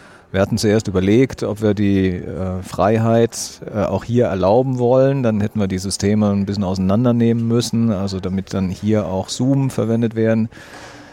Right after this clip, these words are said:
äh, könnte. Das ist alles möglich, erfordert aber deutlich höheren Aufwand und auch eine höhere Komplexität, auch damit wieder eine höhere Fehleranfälligkeit, sodass wir uns dann entschieden haben, wir nehmen einfach die Technik so, wie sie ist.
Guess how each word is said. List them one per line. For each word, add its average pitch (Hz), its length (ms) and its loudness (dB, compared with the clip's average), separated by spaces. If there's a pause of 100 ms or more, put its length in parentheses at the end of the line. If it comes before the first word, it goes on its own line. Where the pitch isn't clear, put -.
(240)
äh, 107 380 0
könnte. 117 640 2 (100)
Das 104 160 -4
ist 107 120 -2
alles 104 220 0
möglich, 123 520 2
erfordert 110 380 0
aber 101 140 0
deutlich 104 300 -2
höheren 98 260 2
Aufwand 123 640 0
und 104 220 -4
auch 92 100 -4
eine 95 120 -4
höhere 95 240 -2
Komplexität, 101 760 -2
auch 101 160 -4
damit 98 380 -2
wieder 95 200 0
eine 92 220 -2
höhere 92 240 -4
Fehleranfälligkeit, 107 1080 0
sodass 101 280 -6
wir 104 80 -4
uns 98 140 -6
dann 98 140 -2
entschieden 92 380 -4
haben, 92 240 -2
wir 92 80 -2
nehmen 95 280 0
einfach 90 240 -4
die 87 100 -6
Technik 92 340 -4
so, 92 220 -4
wie 90 100 -4
sie 87 180 -6
ist. - 460 -2